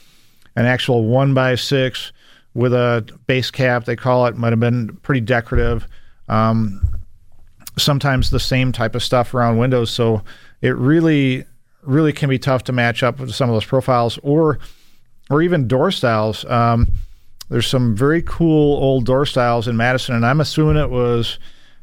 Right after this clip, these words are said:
uh, uh, kinda regional, like, uh, uh, they weren't ordering from some big supply house. There was somebody locally that was making these doors.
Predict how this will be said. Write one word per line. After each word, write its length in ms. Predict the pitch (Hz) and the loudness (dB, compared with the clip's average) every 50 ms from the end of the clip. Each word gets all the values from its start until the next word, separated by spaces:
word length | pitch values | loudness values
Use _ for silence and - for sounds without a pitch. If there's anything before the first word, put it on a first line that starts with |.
| - - | -10 -4
uh, 280 | - 110 107 107 110 110 - - | -2 0 2 2 0 -2 -2 -2
uh, 140 | 120 117 123 | -2 -2 -2
kinda 240 | - - 143 127 117 | -2 -2 -2 0 0
regional, 480 | 113 127 139 135 120 147 143 143 139 139 | 2 0 0 2 2 2 2 2 2 2
like, 200 | 127 117 107 123 | 0 0 0 0
uh, 340 | 113 110 110 110 110 110 101 104 101 - - | 0 0 0 0 0 -2 -4 -6 -10 -10 -6
uh, 340 | 117 107 104 104 104 104 98 | -4 -2 0 0 0 -2 -2
they 160 | 127 123 135 | 0 0 0
weren't 240 | 139 139 135 - 131 | 2 0 0 0 0
ordering 380 | 123 127 123 127 127 127 123 | 0 2 2 2 0 0 -2
from 200 | - - 127 120 | -2 -2 -2 -2
some 260 | - - - 131 127 110 | -2 0 0 0 0 0
big 180 | 127 127 113 | 0 -2 -2
supply 440 | - - 117 - - 135 127 131 127 | -4 -6 -6 -4 -2 0 0 2 2
house. 380 | 120 117 107 107 110 104 - - - - _ _ _ - | 0 0 0 0 -2 -4 -6 -12 -18 -20 _ _ _ -2
There 120 | 123 120 | 0 0
was 120 | 127 120 - | 0 0 0
somebody 240 | 143 139 135 127 | 0 0 0 2
locally 540 | 117 117 117 127 131 131 - 147 135 135 131 | 2 2 2 2 0 0 0 0 0 2 2
that 100 | 127 123 | 0 0
was 160 | 127 127 95 | -2 -2 -2
making 240 | 131 127 123 - 135 | 0 -2 0 0 0
these 200 | 131 127 120 101 110 | 0 0 0 0 0
doors. 420 | 120 117 127 127 131 117 - | 0 2 2 2 2 0 -2